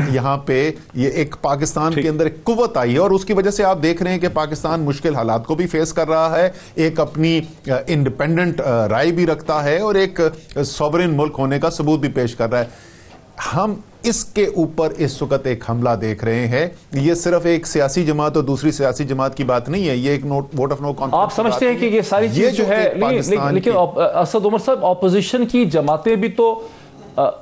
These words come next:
Speaker 2: अ, असद उमर साहब, दूसरी तरफ से आर्गुमेंट ये होगा कि पीपीपी, पीएमएलएन और ये जो जमातें हैं, ये मेनस्ट्रीम जमातें हैं, अ, वो क्यों पाकिस्तान के अंदर सिविल military रिलेशनशिप ही को डिस्टर्ब करना चाहेंगी?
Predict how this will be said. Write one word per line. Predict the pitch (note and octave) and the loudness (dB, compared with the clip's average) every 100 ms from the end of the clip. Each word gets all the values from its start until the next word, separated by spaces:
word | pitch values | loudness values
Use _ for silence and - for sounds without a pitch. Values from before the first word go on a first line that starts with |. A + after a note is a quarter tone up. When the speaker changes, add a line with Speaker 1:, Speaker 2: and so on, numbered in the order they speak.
| - | -4
Speaker 2:
अ, | C3+ | 0
असद | B2+ D3+ - | 2 0 0
उमर | F#3 | 0
साहब, | F#3+ A3+ D3 | 2 0 0
दूसरी | E3 G#3+ | 0 0
तरफ | G3 E3 | 0 2
से | F#3 | 2
आर्गुमेंट | C#3+ D3+ E3 | 2 0 0
ये | D3+ | 2
होगा | D3+ C3 A#2+ B2 | 2 2 2 2
कि | D3+ - | 0 -2
पीपीपी, | - D3 C3 E3+ E3+ E3 | -4 -4 -2 -2 0 -2
पीएमएलएन | D#3+ D3 C#3+ D3 C#3+ D#3 D#3 | -2 0 2 2 0 0 2
और | C#3 | 2
ये | B2+ | 2
जो | A#2 | 0
जमातें | A2 G#2+ G#2+ D3+ | 0 0 0 -2
हैं, | C3+ | 0
ये | E3 E3 | 0 0
मेनस्ट्रीम | C3 E3 F#3 - F#3 | 0 0 0 0 0
जमातें | C3 A#2+ A2 C3 | 2 2 2 0
हैं, | A#2 B2+ D3+ - - - | 0 -2 -4 -10 -10 -2
अ, | |
वो | D#3 A3+ | 0 0
क्यों | - C4+ C#4 | 2 2 2
पाकिस्तान | G#3 E3 E3 F#3 F3 | 0 0 -2 0 0
के | D#3+ | 2
अंदर | D#3 | 0
सिविल | - D3 D3 | 0 0 2
military | C#3+ C3 D3+ | 0 0 0
रिलेशनशिप | C3 C3 - D3 C3 | 2 0 -2 -4 -4
ही | |
को | C#3 C3 | -2 -2
डिस्टर्ब | A2 C#3+ - | -2 -2 -4
करना | A#2 A#2 | -4 -2
चाहेंगी? | A#2 A#2+ A2+ A2+ F3+ | -2 -2 0 -2 -4